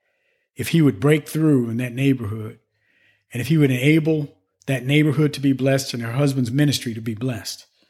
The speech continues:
And she did that. She said that she would fast for seventy-two hours a week every week for two years. And she did it.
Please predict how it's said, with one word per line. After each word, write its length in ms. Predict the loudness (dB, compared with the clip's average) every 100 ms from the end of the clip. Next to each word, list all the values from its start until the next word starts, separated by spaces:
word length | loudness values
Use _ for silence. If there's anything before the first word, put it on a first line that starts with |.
| _ _ _ _ _ _ -4
And 280 | -2 0 0
she 140 | 0
did 280 | 4 2 4
that. 340 | 2 2 0
She 140 | -2 0
said 220 | 2 2
that 120 | 0
she 120 | -2
would 140 | -2 -2
fast 460 | 2 2 2 -2
for 100 | -6
seventy-two 600 | -4 0 0 0 -2 -2
hours 300 | 0 0 -2
a 60 | -2
week 300 | -4 -4 -4
every 260 | -4 -4 -2
week 360 | -2 -4 -10 _ _
for 100 | -12
two 220 | -6 -2
years. 460 | 0 0 -2 -6 -16 _ _ _ _ _ _ _ -8
And 120 | -2
she 140 | 2 2
did 200 | 2 0
it. 180 | -2